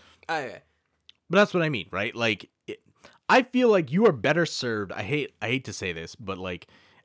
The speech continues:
Speaker 2: asking someone who lives in Japan, like, "Where should you go?" is kind of a weird thing because it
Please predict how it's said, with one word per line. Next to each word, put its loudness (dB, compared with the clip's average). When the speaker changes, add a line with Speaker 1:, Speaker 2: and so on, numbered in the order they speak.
Speaker 2:
asking 0
someone -2
who -4
lives -6
in -6
Japan, -6
like, -8
"Where -6
should -10
you -10
go?" -8
is -10
kind -10
of -10
a -8
weird -12
thing -12
because -14
it -14